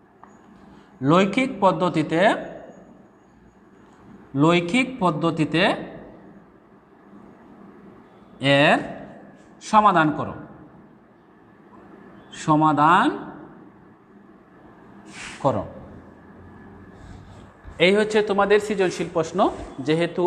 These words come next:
এই অধ্যায়টি আজকে আমার শেষ, এই জন্যই আমি তোমাদেরকে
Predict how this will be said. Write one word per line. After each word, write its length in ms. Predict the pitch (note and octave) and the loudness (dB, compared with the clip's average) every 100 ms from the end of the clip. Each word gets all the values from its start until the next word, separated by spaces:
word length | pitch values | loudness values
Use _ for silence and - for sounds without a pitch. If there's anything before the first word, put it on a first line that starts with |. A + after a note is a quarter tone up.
| C3 | 0
এই 160 | D#3 E3+ | 0 2
অধ্যায়টি 500 | D3+ C#3 C3+ F3+ F3+ | 2 2 2 0 2
আজকে 300 | E3 C3+ - | 2 2 0
আমার 240 | D3+ D#3 A3+ - - - - | 2 2 0 -2 -16 -20 -20
শেষ, 420 | - D3+ E3 B3+ - - - - - - - - C3+ | -6 2 4 4 0 -10 -14 -18 -20 -20 -20 -12 -4
এই 140 | C#3+ | -2
জন্যই 360 | D3+ D#3+ F#3 F#3+ | 0 2 2 2
আমি 200 | D3+ D#3 | 2 0
তোমাদেরকে 540 | D3 D3 C#3+ - G3 | 0 0 -2 -2 0